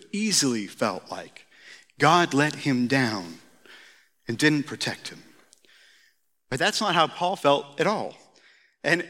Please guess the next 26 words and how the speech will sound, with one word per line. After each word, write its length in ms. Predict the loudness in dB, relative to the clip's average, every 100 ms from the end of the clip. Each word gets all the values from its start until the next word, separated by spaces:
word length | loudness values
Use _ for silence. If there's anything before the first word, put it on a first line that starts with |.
| -6
and 100 | -2
it 140 | -2 -2
challenges 600 | -2 -2 -4 -8 -10 -6
me. 120 | 0
Look 180 | 0 0
at 100 | -4 -10 -20 _ _ -4
Acts 320 | 0 0 0
sixteen, 800 | 0 2 2 0 2 2 2 0
verse 320 | 4 6 4
twenty-five. 760 | 0 0 0 2 0 -2 -6 -14 -20 -20 -20 -20 -20 -20 -20 -20 _ _
Around 340 | 4 4 4 2
midnight, 520 | -4 -4 -4 -4 -6
Paul 380 | -2 2 2 0
and 180 | -2 -2
Silas 480 | 0 2 0 -2
were 120 | -6 -10
praying 580 | 2 6 6 4 0 -8 -16 -8 -4
and 180 | -2
singing 520 | 0 2 2 0 0 0
hymns 400 | -2 -2 -6 -8
to 120 | -2
God, 360 | 2 2 0 -12 -20 _ -20 -20 -20 _ _ -4
and 140 | 0
the 100 | 0 2
other 280 | 2 2 -2
prisoners 1000 | -2 0 0 -2 -6 -6 -2 -2 -4